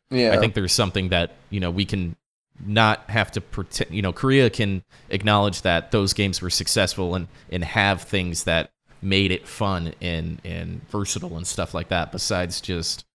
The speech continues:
Speaker 2: paying thirty dollars to re-roll your coupon, to re-roll your, uh, weapon to a different class.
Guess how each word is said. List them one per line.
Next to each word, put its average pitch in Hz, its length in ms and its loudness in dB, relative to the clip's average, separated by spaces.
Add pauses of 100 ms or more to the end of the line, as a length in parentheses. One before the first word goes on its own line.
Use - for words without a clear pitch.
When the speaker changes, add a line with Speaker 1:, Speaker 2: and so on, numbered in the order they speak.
(400)
Speaker 2:
paying 107 240 2
thirty 92 300 0
dollars 90 380 2
to 82 80 -6
re-roll 87 420 -2
your 80 180 -4
coupon, 87 420 -4 (120)
to 80 280 -4 (140)
re-roll 87 460 -2
your, 78 360 -4 (200)
uh, 80 280 -6
weapon 90 360 0
to 78 160 -4
a 76 40 -2
different - 280 -6
class. 78 640 -2